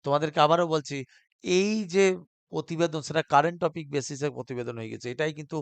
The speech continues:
আপকামিং প্যাটার্ন, মাথায় রেখো। ঠিক আছে? এখানে তোকে ইংরাজি to বাংলা একটা দিয়েছে। ইংরাজিতে দেখলে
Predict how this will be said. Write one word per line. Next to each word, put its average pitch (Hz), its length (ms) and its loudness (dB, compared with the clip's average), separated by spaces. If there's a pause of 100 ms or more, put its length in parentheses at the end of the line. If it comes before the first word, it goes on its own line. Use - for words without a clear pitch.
(320)
আপকামিং 139 460 -4
প্যাটার্ন, 107 340 -4 (160)
মাথায় 135 300 -2
রেখো। 120 240 -6 (480)
ঠিক 175 140 -2
আছে? 165 200 4 (1700)
এখানে 135 240 0
তোকে 147 200 0
ইংরাজি 147 320 0
to 151 180 -4
বাংলা 139 320 0
একটা 139 180 -2
দিয়েছে। 117 340 -6 (680)
ইংরাজিতে 156 480 4
দেখলে 170 280 2